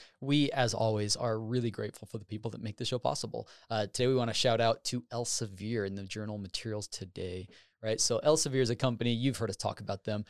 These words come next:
They have conferences, they have journals, they have websites, they have a community. They, they're a community builder in this space. I publish there.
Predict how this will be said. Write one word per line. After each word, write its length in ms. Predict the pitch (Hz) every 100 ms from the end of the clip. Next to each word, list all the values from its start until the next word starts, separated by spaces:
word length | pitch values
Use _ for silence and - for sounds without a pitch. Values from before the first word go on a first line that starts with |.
| - -
They 100 | 123
have 240 | 110 104 -
conferences, 680 | 165 147 123 113 - - -
they 80 |
have 220 | 110 107 110
journals, 420 | 135 123 110 98
they 80 | 101
have 120 | 98
websites, 520 | 104 117 113 - 110 -
they 60 |
have 100 | 107 113
a 60 |
community. 500 | - 135 160 - -
They, 160 | - 127
they're 200 | 147 160
a 40 | 165
community 420 | 165 160 165 151
builder 240 | 143 127 113
in 60 |
this 120 | 113 -
space. 340 | 127 101 - - -
I 80 | 117
publish 420 | - 147 143 147
there. 360 | - 143 139 143